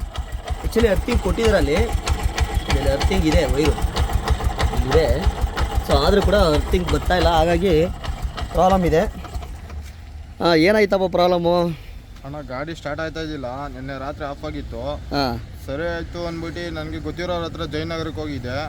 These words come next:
Speaker 1: ಹ್ಮ್.
Speaker 2: ಅವ್ರು ಹೋಗಿದ್ಕೆ ಇದು ಬ್ಯಾಟ್ರಿ ಹತ್ರ ರಿಲೇ ಹೋಗಿದೆ ಅಂದ್ಬಿಟ್ಟು ರಿಲೇ ಹಾಕ್ಸಿದ್ರು.
Speaker 1: ಓಕೆ.
Speaker 2: ರಿಲೇ ಹಾಕಿದ್ಮೇಲೆ ಹಂಗಾದ್ರೂ ಸ್ಟಾರ್ಟ್ ಆಗಿಲ್ಲ, ಹಂಗ ಬ್ಯಾಟ್ರಿಗೆ ಡಿಸ್ಟಿಲರಿ ವಾಟರ್ ಹಾಕಿದ್ವಿ.
Speaker 1: ಹ್ಮ್.
Speaker 2: ಹಂಗೂ ಸ್ಟಾರ್ಟ್ ಆಗಿಲ್ಲ, ಹಂಗೂ ನ್ಯೂಟ್ರಲ್ ಸ್ವಿಚ್ ಹಾಕಿ ಚೆಕ್ ಮಾಡಿದ್ವಿ, ಹಂಗೂ ಸ್ಟಾರ್ಟ್ ಆಗಿಲ್ಲ ಅಣ್ಣ.
Speaker 1: ಹ್ಮ್.
Speaker 2: ಅದಕ್ಕೆ ನಿಮ್ಗೆ ಫೋನ್ ಮಾಡ್ಕೊಂಡು ನೀವು ಎಲ್ಲಿದ್ದೀರ ಅಂತ ಕೇಳ್ಕೊಂಡು ನಿಮ್ಮ ಹತ್ರ ಬಂದಿದ್ದೀನಿ ಅಣ್ಣ.
Speaker 1: ಎಲ್ಲಿಂದ ಬಂದೆ?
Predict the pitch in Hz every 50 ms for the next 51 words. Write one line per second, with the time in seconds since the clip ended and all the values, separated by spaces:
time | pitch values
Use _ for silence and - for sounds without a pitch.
0 | - - - 147 139 120 113 - - - 139 147 151 147 165 165 170 175 - -
1 | - 185 185 175 165 151 147 165 165 156 147 139 131 127 123 110 - - - -
2 | - 135 139 156 175 170 170 175 170 170 165 165 151 156 156 170 170 170 165 165
3 | 165 160 170 160 156 156 156 175 160 151 151 156 175 170 160 151 - - 147 123
4 | 120 123 131 151 165 - - - - - - 139 131 123 - 131 123 110 - -
5 | 135 151 160 170 180 175 170 170 - 180 170 170 165 165 170 175 175 160 147 151
6 | 160 175 170 170 170 - 170 165 156 165 160 160 160 156 156 160 165 151 135 147
7 | 160 156 160 175 170 170 175 156 139 135 139 135 - 180 180 170 175 165 160 160
8 | 156 160 156 123 131 127 120 127 147 170 170 - - - 175 165 143 123 107 -
9 | - 135 151 175 190 180 - 175 165 160 170 170 170 165 160 160 175 175 165 175
10 | 175 185 190 175 185 175 - 180 175 - - 165 147 156 170 170 165 170 180 175
11 | 156 160 180 175 - 180 160 160 156 143 139 131 123 120 120 131 156 165 - -
12 | - 151 139 123 113 110 - - - - - 131 147 170 170 190 185 170 165 160
13 | 151 143 160 165 165 165 156 147 151 185 185 185 180 165 151 151 143 143 147 165
14 | 160 156 151 156 147 147 143 135 143 143 160 175 175 156 139 135 131 135 147 143
15 | 135 131 143 147 147 139 135 127 123 139 147 - 143 135 143 160 185 185 185 175
16 | 160 147 131 131